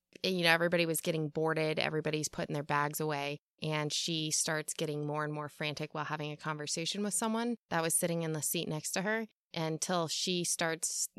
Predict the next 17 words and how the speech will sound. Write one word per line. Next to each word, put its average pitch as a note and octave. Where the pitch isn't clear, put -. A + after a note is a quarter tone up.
demanding D#3
to E3+
be D3
let C#3+
off C#3+
the F3
plane. A#3
I F3
think A#3
she -
mentioned E3+
even D#3
having D#3
the, C#3+
the D3
plane D3
grounded. C#3